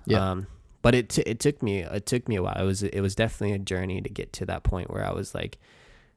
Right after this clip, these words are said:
Speaker 2: "You gotta have self-control." Um, and being an eighteen, nineteen, twenty-year-old kid, um, it was very hard to have self-control.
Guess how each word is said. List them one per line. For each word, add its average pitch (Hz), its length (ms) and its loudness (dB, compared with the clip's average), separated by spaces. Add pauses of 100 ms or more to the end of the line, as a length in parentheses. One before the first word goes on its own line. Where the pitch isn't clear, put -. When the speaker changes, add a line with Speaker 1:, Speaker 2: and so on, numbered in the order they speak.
(460)
Speaker 2:
"You 110 80 -4
gotta 98 180 2
have 69 160 -2
self-control." - 720 -8 (500)
Um, 95 500 -2
and 98 180 -2
being 101 220 0
an 90 60 -4
eighteen, 92 360 -4
nineteen, 90 500 -4
twenty-year-old 92 540 -2
kid, 90 320 0 (440)
um, - 200 -4 (140)
it 98 100 0
was 98 140 4
very 104 260 8
hard 90 240 2
to 90 60 -4
have 87 160 -4
self-control. - 680 -8